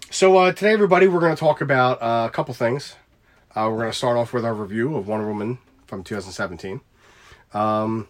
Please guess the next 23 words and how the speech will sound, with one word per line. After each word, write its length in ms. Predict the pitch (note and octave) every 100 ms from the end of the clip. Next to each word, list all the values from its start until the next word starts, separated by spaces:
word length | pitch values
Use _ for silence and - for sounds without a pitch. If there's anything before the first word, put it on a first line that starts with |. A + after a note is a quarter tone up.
| _ _ _ _ _ _
and 160 | A#2 A#2+
then, 180 | B2 B2+
um, 540 | B2+ B2+ B2+ C3 B2+ - _ _ _ _ _ _ _ _ _ _ _ _
we'll 180 | C3+ C3+
talk 200 | - C3
some 120 | C3+
shit 160 | - C#3+
about 240 | C#3+ C#3
Warner 220 | C3+ E3
Bros. 200 | B2 G2
for 120 | - A2
a 20 |
few 140 | C3
minutes 180 | G#2+ G#2+
at 80 | C3
the 100 | B2+
end. 200 | C3 - _ _ - - _
'Cause 160 | A2+ -
fuck 220 | C#3+ -
them. 200 | E2+ F2 _ _
<laughs> 200 | - -
So, 380 | - G#2 F#2 F2+ _ - _ _ -
um, 440 | G2+ G2+ G2+ F#2+